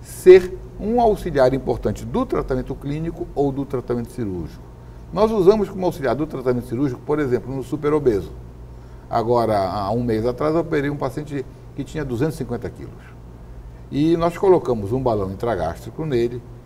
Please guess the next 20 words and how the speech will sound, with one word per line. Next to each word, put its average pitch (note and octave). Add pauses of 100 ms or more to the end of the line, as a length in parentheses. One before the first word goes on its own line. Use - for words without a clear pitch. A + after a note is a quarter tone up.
(280)
ele D#3+
perdeu G#2
oitenta G2
quilos, B2+
eu D3
fui D3
operá-lo B2+
com C3
cento A#2+
e -
setenta. C3 (1120)
Ao A3
perder B2 (140)
esses C3+
oitenta D3
quilos, B2 (440)
é, A2+
em A2+
seis C3
meses, A2